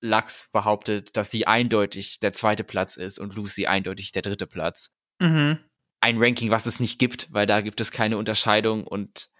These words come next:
Speaker 1: selbst Punkte gibt es ja nicht bei der Sendung und so. Also sage ich da eigentlich nur, sie sollte ihren Namen um einen weiteren Namen hinzufügen. Lux Noir Delusion landen, vielleicht.
Speaker 2: <laughs> Ja, also, i-,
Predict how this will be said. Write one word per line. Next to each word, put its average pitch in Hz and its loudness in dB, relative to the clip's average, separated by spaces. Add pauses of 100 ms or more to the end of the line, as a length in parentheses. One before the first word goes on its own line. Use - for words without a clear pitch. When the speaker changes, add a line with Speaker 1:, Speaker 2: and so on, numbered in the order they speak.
(120)
Speaker 1:
selbst 123 -2
Punkte 123 2
gibt 117 -2
es 107 0
ja 127 6
nicht 110 0
bei 107 4
der 110 4
Sendung 110 0
und 101 -6
so. 107 2
Also 95 0 (240)
sage 101 0
ich 95 -8
da 110 4
eigentlich 98 -2
nur, 90 0 (240)
sie 113 -6
sollte 107 2
ihren 107 -2
Namen 101 2
um 101 -2
einen 101 2
weiteren 101 0
Namen 90 -2
hinzufügen. 90 -10 (280)
Lux 101 -2
Noir 92 2
Delusion 101 -4
landen, 85 -8
vielleicht. - -8 (100)
Speaker 2:
<laughs> 147 2 (340)
Ja, 139 2
also, 175 2
i-, - -10